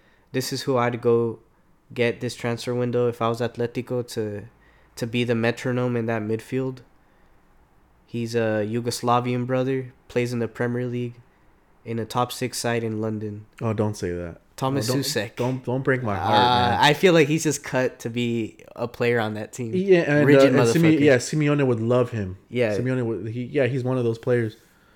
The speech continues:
Speaker 1: I think
Speaker 2: Um,
Speaker 1: they need somebody like that, though, to, to help thread that, you know, mesh that side between the defense and the offense.
Speaker 2: Yeah, um, that, that's a great shout. But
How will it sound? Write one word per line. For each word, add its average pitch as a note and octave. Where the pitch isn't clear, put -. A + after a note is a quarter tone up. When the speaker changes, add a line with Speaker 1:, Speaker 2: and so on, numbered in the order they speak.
Speaker 1:
I -
think A#2+
Speaker 2:
Um, -
Speaker 1:
they D3
need D3
somebody D3+
like A2+
that, G#2+
though, G#2
to, A#2
to -
help B2+
thread A#2+
that, A2
you A#2
know, A2+
mesh A2+
that A2+
side A2+
between A2
the A2
defense G#2+
and G#2
the G#2+
offense. G2+
Speaker 2:
Yeah, F3+
um, E3+
that, C3+
that's C3+
a -
great A#2+
shout. B2+
But C3+